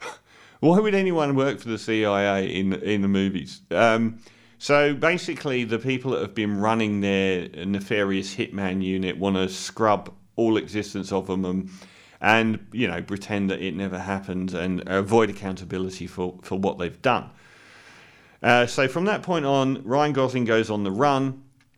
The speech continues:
and he's pursued by the whole world. Uh, apart from Billy Bob Thornton, who is, um, has his daughter kidnapped to try and put leverage on him turning Ryan Gosling in.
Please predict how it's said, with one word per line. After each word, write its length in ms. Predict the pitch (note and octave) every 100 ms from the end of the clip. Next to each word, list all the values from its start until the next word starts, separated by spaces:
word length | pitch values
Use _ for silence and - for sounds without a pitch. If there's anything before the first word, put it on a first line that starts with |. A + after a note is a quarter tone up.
| _ _ - -
and 160 | B2+
he's 160 | B2 B2+
pursued 420 | B2 - B2 G#2+
by 200 | G2 G2
the 80 | F#2+
whole 200 | G2+ F#2+
world. 420 | G2 G2 G2 F#2+ - -
Uh, 360 | G#2 G#2 G2+
apart 320 | - E3+ F3+ -
from 140 | E3
Billy 160 | D#3+ D3+
Bob 200 | C3 B2+
Thornton, 460 | C#3 C#3+ A#2 B2+ - _
who 180 | - A#2
is, 320 | A2+ A2 G2+
um, 220 | A2+ G#2+ G2+
has 260 | A#2 A2+
his 180 | A2+ F#2+
daughter 520 | F#2+ C3 C3+ C3+ A#2
kidnapped 800 | - - C#3+ A2 F#2+ F2 - - - _
to 120 | - G2+
try 400 | - A2+ G#2+ G#2
and 180 | G2
put 180 | G2 D#2
leverage 520 | F#2+ G#2 G2+ G2+ F#2+
on 140 | G#2 G2
him 240 | G2+ G2
turning 640 | F#2+ - - A#2+ A#2 A2 G2+
Ryan 320 | G2 F#2+ G2
Gosling 420 | F#2 F#2 F#2+ F2+
in. 380 | A2+ B2 B2